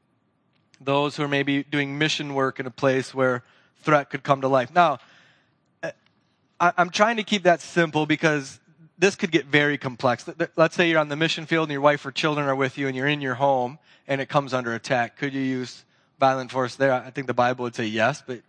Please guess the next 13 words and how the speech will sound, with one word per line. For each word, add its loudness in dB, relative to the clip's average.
you -10
better 0
think -12
through -8
that -2
very -2
carefully. -10
And, -16
and -6
there's -2
all 2
kinds 0
of -6